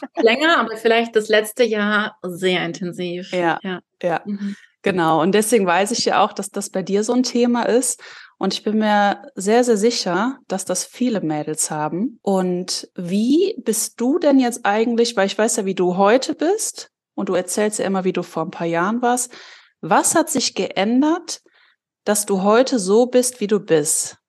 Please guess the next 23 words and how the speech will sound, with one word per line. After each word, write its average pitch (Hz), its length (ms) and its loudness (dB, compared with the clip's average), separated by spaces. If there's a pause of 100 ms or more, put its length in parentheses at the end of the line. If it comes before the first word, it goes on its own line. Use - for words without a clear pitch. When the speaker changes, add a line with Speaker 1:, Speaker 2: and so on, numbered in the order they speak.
(240)
Speaker 1:
Also 180 180 -2
erzähl 247 340 2
mal 247 160 6
so 214 80 4
ein 202 80 0
bisschen 214 320 0
von 190 200 -4
deinem 185 340 0
Weg. 147 440 -4 (680)
Speaker 2:
Mhm. 202 500 -6 (100)
Puh. 202 320 0 (760)
Okay, 180 480 -6
wo 196 80 -6
fange 190 260 -4
ich 196 100 -10
an? 170 440 -10
Good 208 320 2
Girl. 175 560 -2 (140)
Mm, 220 760 -2
also 202 160 -2
ich 202 220 -2
hab 285 160 -8
das 277 300 -2